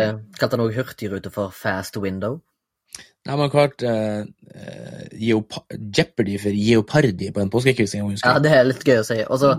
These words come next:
Speaker 2: <clears throat>
Speaker 1: min pappa
Speaker 2: Men det var
Speaker 1: prioriterer
Speaker 2: uironisk,
Speaker 1: Mac-,
Speaker 2: eh.
Speaker 1: McDonald's, bare for kødd. For eksempel på
Speaker 2: Ja.
Speaker 1: McDonald's.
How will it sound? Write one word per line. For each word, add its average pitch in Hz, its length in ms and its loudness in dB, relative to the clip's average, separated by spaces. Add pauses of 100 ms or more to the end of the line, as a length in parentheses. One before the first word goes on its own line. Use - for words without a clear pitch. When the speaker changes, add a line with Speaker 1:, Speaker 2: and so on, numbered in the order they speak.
(160)
Speaker 2:
<clears throat> 143 580 2
Speaker 1:
min 151 160 4
pappa 139 200 4
Speaker 2:
Men - 20 8
det 190 80 10
var 196 160 8
Speaker 1:
prioriterer 180 320 8
Speaker 2:
uironisk, 127 340 4
Speaker 1:
Mac-, - 220 -2
Speaker 2:
eh. 208 160 -2
Speaker 1:
McDonald's, 147 800 0 (240)
bare 127 160 0
for 120 160 -10
kødd. 151 240 -2 (200)
For 123 140 -12
eksempel 120 180 -10
på - 60 -10
Speaker 2:
Ja. 104 80 -6
Speaker 1:
McDonald's. 107 400 -10